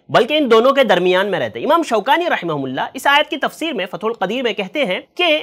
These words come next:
अल्लाह की नाफरमानी में खर्च करना ये इसराफ है, ये फजूल खर्ची है। अल्लाह की नाफरमानी में अगर कोई बंदा खर्च कर रहा है तो गोया वो इसराफ कर रहा है,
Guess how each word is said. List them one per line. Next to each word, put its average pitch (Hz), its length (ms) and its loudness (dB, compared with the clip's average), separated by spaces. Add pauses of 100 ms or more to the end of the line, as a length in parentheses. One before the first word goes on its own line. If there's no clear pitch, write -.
(360)
अल्लाह 254 340 2
की 285 180 -4
नाफरमानी 220 680 0
में 226 260 -4
खर्च 294 380 2
करना 190 320 0
ये 320 160 -2
इसराफ 160 540 4
है, 98 200 -14
ये 185 260 -6 (160)
फजूल 185 280 2
खर्ची 123 320 -4
है। 110 80 -8
अल्लाह 151 160 0
की 160 100 -8
नाफरमानी 170 460 -2
में 226 100 -2
अगर 196 140 -4
कोई 202 160 -6
बंदा 185 240 -2
खर्च 214 200 -4
कर 202 100 -6
रहा 196 100 -2
है 190 60 -6
तो 202 60 -8
गोया 202 200 -2
वो 208 120 -2
इसराफ 180 360 0
कर 123 100 -10
रहा 117 120 -8
है, - 80 -14